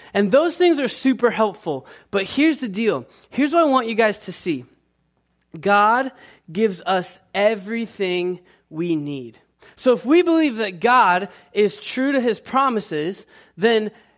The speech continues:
if you're a follower of Christ, you have everything you need in order to experience life and holy living. You have everything you need to grow. And so if that's the case, then what are those things and how do we tap into them? And so that's, like I said,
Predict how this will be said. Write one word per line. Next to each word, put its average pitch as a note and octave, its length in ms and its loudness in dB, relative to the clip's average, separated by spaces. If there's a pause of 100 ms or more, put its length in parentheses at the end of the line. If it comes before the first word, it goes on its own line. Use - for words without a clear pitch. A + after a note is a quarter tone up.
(140)
if G#3 220 -2
you're D4+ 240 2
a D4+ 40 0
follower B3+ 400 2
of G#3 120 -4
Christ, B3 420 -2
you B3 340 2
have C4+ 460 -2
everything A#3+ 640 0
you A3 260 2
need G3 400 0 (280)
in G3 180 2
order G3 360 2
to G3+ 560 -2
experience F3 720 -2
life E3 480 0
and D#3+ 120 -2
holy E3 340 0
living. C#3 380 -4 (240)
You C4+ 280 2
have D4+ 220 4
everything A#3+ 580 -2
you G#3 200 -2
need F#3+ 380 -4 (240)
to E3+ 120 -6
grow. C3+ 480 -6 (340)
And G3 140 -6
so B3 140 4
if - 140 -6
that's D4 300 0
the G#3 120 -6
case, G#3+ 540 -2 (240)
then G#3 120 2
what C4+ 200 4
are C4+ 200 4
those D3+ 280 -6
things E3 240 -4
and F3+ 100 -6
how G#3 180 0
do A3 80 0
we G#3 100 -4
tap F3 360 -4
into E3 220 -4
them? C3+ 160 -8
And D3+ 80 -6
so G#3 120 0
that's, A3 300 -2
like G#3+ 140 -2
I F#3+ 100 0
said, F#3 260 -2